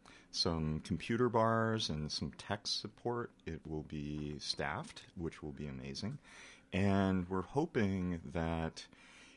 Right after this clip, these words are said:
you know, it will really be a place where people who are at the N C R C for other of its many services can come together, relax, read.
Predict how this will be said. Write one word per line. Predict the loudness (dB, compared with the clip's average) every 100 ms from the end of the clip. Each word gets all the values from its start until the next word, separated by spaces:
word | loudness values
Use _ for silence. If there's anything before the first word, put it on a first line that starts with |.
| _
you | 2
know, | 4 4
it | 2
will | 0 0
really | 0 2 2
be | 2 2
a | 2
place | 2 2 2 -2
where | -6
people | -6 -6 -2 -2 -2
who | -2
are | 0 0 2
at | 0 2
the | 0
N | 2 0
C | 0
R | 2 2
C | 0 -2 0 2 2
for | 0 -4 -2 -2 -2
other | 0 4 4 4 2 -2
of | -2 0 0 -2
its | -4 -4 -2
many | 0 0
services | -2 -4 -4 -4 -6 -4 -4 -6
can | -4 -6
come | -2 -2 -2
together, | 0 0 2 2 2
relax, | 0 -2 0 0 -2 -8 -8
read. | -4 0 0 0